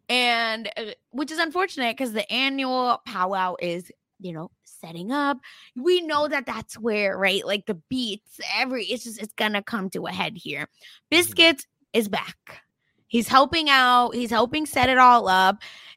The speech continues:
Speaker 1: And he's like, "Where's Chula? Chula should have been here by now. This is, like, her main event." What's going on. And then we see an R V pull up. And it is Zane.
Speaker 2: Freaking Zane.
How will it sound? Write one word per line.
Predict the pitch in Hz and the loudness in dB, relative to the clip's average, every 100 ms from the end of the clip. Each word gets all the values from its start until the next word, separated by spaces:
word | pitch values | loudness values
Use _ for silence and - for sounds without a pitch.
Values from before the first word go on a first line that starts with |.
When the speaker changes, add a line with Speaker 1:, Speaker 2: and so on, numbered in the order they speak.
| - | -2
Speaker 1:
And | 262 262 254 247 | 4 6 6 2
he's | 285 330 | -4 -4
like, | 349 262 | -4 -2
"Where's | 302 523 571 | 0 0 -4
Chula? | - 427 440 - - | -2 0 0 -6 -12
Chula | - 554 554 226 208 208 _ _ _ _ _ _ - | 0 2 2 2 -4 -8 _ _ _ _ _ _ -14
should | - 349 | -4 0
have | 339 | 0
been | 320 440 | 0 -2
here | 453 349 | -2 -4
by | 208 160 | -4 -6
now. | 165 156 156 - | -4 -4 -4 -2
This | 320 415 | -4 -4
is, | 339 | -6
like, | 359 - | -6 -8
her | - 233 | -6 -4
main | 226 220 254 | -4 -4 -4
event." | 247 381 269 165 - - _ - | -6 -4 -6 -8 -16 -20 _ -10
What's | 220 240 269 | -2 -2 -2
going | - 294 262 240 | -4 -2 0 0
on. | 208 147 170 254 _ _ _ - | 0 -2 -8 -12 _ _ _ -8
And | 349 | -6
then | 403 415 403 392 - | -6 -6 -8 -12 -12
we | 285 320 | -10 -10
see | 320 311 294 294 - | -8 -8 -6 -6 -8
an | - 254 | -10 -8
R | 196 185 | -6 -6
V | 170 - - | -10 -14 -16
pull | - - _ | -18 -20 _
up. | 208 - - _ _ _ _ _ _ - | _ -20 -20 _ _ _ _ _ _ -4
And | 254 | -2
it | 320 403 | 2 2
is | 403 392 381 381 349 339 415 269 214 170 | 2 2 0 -4 -6 -10 -14 -12 -10 -6
Zane. | 147 117 - - - 196 _ _ _ _ _ _ | -8 -8 -14 -14 -16 -20 _ _ _ _ _ _
Speaker 2:
Freaking | - - 104 120 | -18 -10 -8 -6
Zane. | 110 78 69 69 71 | -8 -12 -16 -18 -20